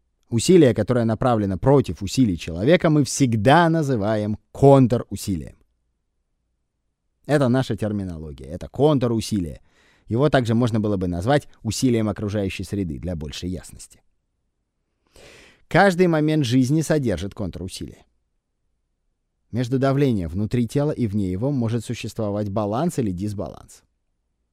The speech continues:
Всё ваше тело испытывает внешнее давление в один килограмм на квадратный сантиметр. И внутри вашего тела тоже существует давление в один килограмм на квадратный сантиметр,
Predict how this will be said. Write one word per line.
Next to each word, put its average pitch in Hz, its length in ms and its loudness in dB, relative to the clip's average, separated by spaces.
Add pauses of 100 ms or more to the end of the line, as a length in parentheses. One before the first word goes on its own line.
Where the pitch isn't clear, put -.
(2500)
Всё 185 200 2
ваше 151 240 4
тело 175 300 2
испытывает 139 500 2
внешнее 120 440 0
давление 113 680 2 (1500)
в 107 140 0
один 160 260 6
килограмм 127 640 4 (340)
на 113 160 0
квадратный 110 440 0
сантиметр. 80 600 -10 (1080)
И 139 100 4
внутри 135 320 6
вашего 98 320 -2
тела 202 260 4
тоже 131 300 0
существует 107 500 -6
давление 180 480 0
в 160 40 0
один 156 240 0
килограмм 131 460 0
на 120 100 0
квадратный 104 420 -2
сантиметр, 80 560 -10